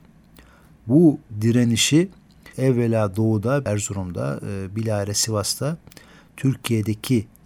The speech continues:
e, bu direnişi birleştirecek, bir araya getirecek bir siyasi çerçeve ortaya koyuyor. Bu siyasi çerçevenin içerisinde de Ankara'da bir meclis oluşturma kararı da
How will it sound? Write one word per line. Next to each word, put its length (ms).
e, 180
bu 140
direnişi 640
birleştirecek, 1300
bir 100
araya 320
getirecek 720
bir 420
siyasi 800
çerçeve 560
ortaya 460
koyuyor. 480
Bu 80
siyasi 480
çerçevenin 760
içerisinde 680
de 220
Ankara'da 760
bir 540
meclis 440
oluşturma 640
kararı 480
da 220